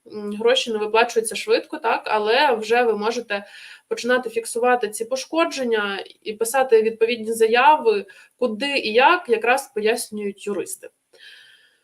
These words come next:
Тож, працюють вони з понеділка по п'ятницю, з дев'ятої до сімнадцятої. Якщо ви знаходитеся на тимчасово окупованих територіях, користуйтеся Telegram, Viber, Signal, WhatsApp, обов'язково все видаляйте, використ-,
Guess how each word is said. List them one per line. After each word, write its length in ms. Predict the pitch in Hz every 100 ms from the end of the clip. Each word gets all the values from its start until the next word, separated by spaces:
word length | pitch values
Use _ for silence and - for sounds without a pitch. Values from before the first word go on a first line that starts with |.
| _ _ -
Тож, 240 | 339 330
працюють 440 | - 285 330 349 247
вони 180 | 262
з 60 | 277
понеділка 440 | 269 262 277 285
по 120 | 254 233
п'ятницю, 600 | 269 339 359 302 277 254
з 40 |
дев'ятої 440 | 220 240 262 262
до 120 | 220 233
сімнадцятої. 1000 | 254 254 330 339 247 247 247 247 247 233
Якщо 680 | 254 - - - 320 311
ви 220 | 240 262 254
знаходитеся 720 | 240 233 262 247 240 226 226
на 100 | 226
тимчасово 720 | 226 226 240 254 247 226 -
окупованих 640 | 226 247 285 269 233 233
територіях, 960 | - 220 214 233 277 285 226 208 208 -
користуйтеся 1120 | 226 233 - 294 294 247 226 - 208 202 190 208
Telegram, 480 | 220 226 262 269 226
Viber, 280 | 226 226
Signal, 500 | 214 - 240 220 202
WhatsApp, 380 | 202 214 254 269
обов'язково 680 | 269 185 196 202 - 220 208
все 240 | 196 - 196
видаляйте, 800 | 196 196 220 262 277 220 190 190
використ-, 800 | 175 175 190 - 151 - 202